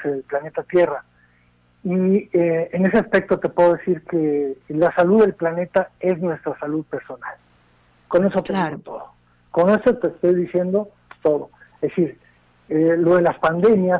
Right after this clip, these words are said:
Speaker 1: o las enfermedades tienen que ver mucho con el daño que le hemos hecho al planeta Tierra. Así de fácil.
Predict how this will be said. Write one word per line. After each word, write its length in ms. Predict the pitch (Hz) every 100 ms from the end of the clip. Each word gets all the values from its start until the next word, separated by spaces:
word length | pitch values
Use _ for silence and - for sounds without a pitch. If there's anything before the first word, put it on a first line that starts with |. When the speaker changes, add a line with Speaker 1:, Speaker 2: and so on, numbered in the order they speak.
| -
Speaker 1:
o 80 | 151
las 180 | 147 -
enfermedades 720 | 147 - 151 156 165 185 170
tienen 220 | 185 180
que 100 | 160
ver 140 | 160 160
mucho 360 | 160 160 180
con 160 | 170 151
el 120 | 151
daño 400 | 156 170 185 254 - _ _ _
que 100 | -
le 100 | 151
hemos 240 | 170 165 156
hecho 300 | 160 165 156
al 140 | -
planeta 380 | - 131 135 -
Tierra. 380 | 127 139 - - _ _ _ _ _ _ _
Así 260 | 135 123 151
de 120 | 147
fácil. 360 | - - -